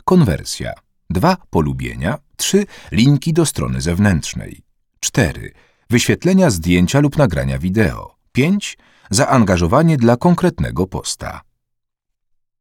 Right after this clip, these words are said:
Wybór odpowiedniego celu jest szczególnie istotny dla działań promocyjnych, ponieważ przekłada się na sposób funkcjonowania algorytmów Facebooka, odpowiedzialnych za zasięg reklamy i sposób jej wyświetlania.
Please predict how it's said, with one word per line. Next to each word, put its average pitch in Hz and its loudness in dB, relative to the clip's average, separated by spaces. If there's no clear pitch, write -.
Wybór 208 2
odpowiedniego 92 0
celu 131 0
jest 104 0
szczególnie 95 2
istotny 95 0
dla 87 2
działań 71 -2
promocyjnych, 78 -4
ponieważ 185 2
przekłada 156 -2
się 113 0
na 87 2
sposób - -2
funkcjonowania 120 0
algorytmów 78 -2
Facebooka, 110 -2
odpowiedzialnych 127 4
za 92 2
zasięg 78 -2
reklamy 117 0
i 180 2
sposób - -4
jej 67 -4
wyświetlania. 65 -4